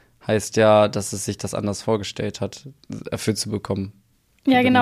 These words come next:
Speaker 1: Verbindung.
Speaker 2: Ah, ja, okay, aber dann, also die Erfüllung liegt ja eigentlich schon darin, dass man quasi authentisch ist, weil so ist es ja eigentlich schon Ver-, also so ist es schon Verbindung. Weil
Speaker 1: Ja.
Speaker 2: im Prinzip, wenn du halt,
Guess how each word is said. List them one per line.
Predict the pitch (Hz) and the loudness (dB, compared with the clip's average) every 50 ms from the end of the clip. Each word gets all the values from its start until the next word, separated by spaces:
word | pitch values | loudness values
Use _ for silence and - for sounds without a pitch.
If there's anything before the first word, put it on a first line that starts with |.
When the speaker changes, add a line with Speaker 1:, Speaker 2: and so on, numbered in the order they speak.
| 233 - | 4 4
Speaker 1:
Verbindung. | - - | 2 2
Speaker 2:
Ah, | - | 4
ja, | 254 247 247 | 4 4 4
okay, | 240 - 262 233 - | 2 2 0 2 2
aber | 240 226 240 | 4 4 4
dann, | 233 240 240 233 | 4 4 2 2
also | - 240 226 226 | 2 0 0 0
die | 214 233 220 | -4 -2 -2
Erfüllung | 233 233 - - 311 302 302 285 269 | -2 -2 0 0 4 4 6 4 4
liegt | - 247 247 240 - - | 2 0 -2 -2 -2 -2
ja | 262 - | 0 2
eigentlich | - 233 240 247 254 - | 2 2 2 2 0 0
schon | - 240 226 214 | 0 -2 0 2
darin, | 220 226 220 226 226 226 226 | 2 2 2 0 -2 -2 0
dass | - 233 233 - | -2 -2 -2 -2
man | 226 226 | -4 -4
quasi | - - 220 208 - 226 - | 0 0 -2 0 0 -2 -2
authentisch | - - - 233 220 220 - 240 - - | -2 -2 0 -2 -2 -2 -2 -6 -6 -4
ist, | - - - - - | -4 -6 -6 -4 -2
weil | 208 208 202 | -2 -2 0
so | 220 220 - - _ - | 0 -2 -2 -4 _ -6
ist | - 240 - | -6 -6 -4
es | 262 262 - | -6 -6 -2
ja | - 269 262 262 - - | 0 2 2 2 0 0
eigentlich | - 247 247 240 - | 0 2 2 2 0
schon | - 220 226 | -2 -4 -4
Ver-, | - - 214 226 - | -2 -6 -6 -2 -2
also | 233 220 220 | -4 -4 -2
so | 214 214 240 262 | -2 -2 -2 -2
ist | 247 - | -2 -6
es | 254 233 - | -6 -8 -4
schon | - 226 226 | -4 -4 -2
Verbindung. | - 226 226 240 247 233 208 202 220 - - - - - - - | -2 -2 0 2 2 2 0 -2 -6 -10 -12 -14 -14 -14 -10 -2
Weil | - 240 240 | 2 2 4
Speaker 1:
Ja. | 233 | 6
Speaker 2:
im | 247 247 | 4 6
Prinzip, | 247 269 254 - - - 294 311 277 - - - - - | 6 4 2 2 0 -2 -2 -2 -2 -6 -20 -20 -6 2
wenn | - 247 254 | 4 6 6
du | 254 262 247 | 6 6 6
halt, | 254 240 240 247 | 6 6 4 2